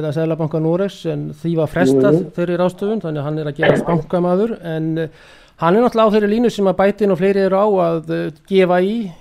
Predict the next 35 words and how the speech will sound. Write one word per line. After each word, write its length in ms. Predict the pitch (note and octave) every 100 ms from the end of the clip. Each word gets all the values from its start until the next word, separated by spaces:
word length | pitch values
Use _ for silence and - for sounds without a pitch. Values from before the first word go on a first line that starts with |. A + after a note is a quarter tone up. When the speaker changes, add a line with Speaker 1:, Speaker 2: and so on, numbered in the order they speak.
| _ -
Speaker 1:
gefa 260 | F#3 F3+
meiri 220 | F3+ F3+ F3
vopn 240 | F3+ F3+
og 80 | F3
peninga 420 | F#3+ G#3+ A3+ G#3 - _ - -
og 420 | F3 E3+ E3+ E3+ D#3
því 100 | F3
miður 220 | E3+ E3+
Katrín 300 | F#3 F3 F3
Jakobsdóttir 560 | F3 F3 F3 F3+ F#3 E3+
og 80 | D#3+
Vinstri 540 | D#3 - _ - E3+
hreyfingin 420 | E3 E3 D#3+ E3+ D#3
Grænt 240 | F3 D#3
framboð 400 | - F3+ F#3 G3+ - - - _ _ F3+
ásamt 240 | F3 E3
öllum 240 | E3+ F3 F3
öðrum 220 | E3+ F3+
íslenskum 280 | E3+ F3 F3
stjórnmálaflokkum, 580 | F#3+ F#3 F#3 F#3+ A3+ G3+
það 140 | E3
er 60 | D3+
enginn 220 | D#3+ D#3
sem 120 | C#3+ D#3
að 60 |
segja 280 | D#3 D#3+ D3+
það, 240 | - D#3 D3+
menn 140 | D3
þurfa 280 | D#3+ D#3 D3+
að 160 | D#3+
setjast 420 | - - D#3+ D#3 D#3+
niður 140 | D#3
og 80 | D3
tala 220 | D#3+ D#3+
saman. 400 | D#3 D#3+ D#3 G#3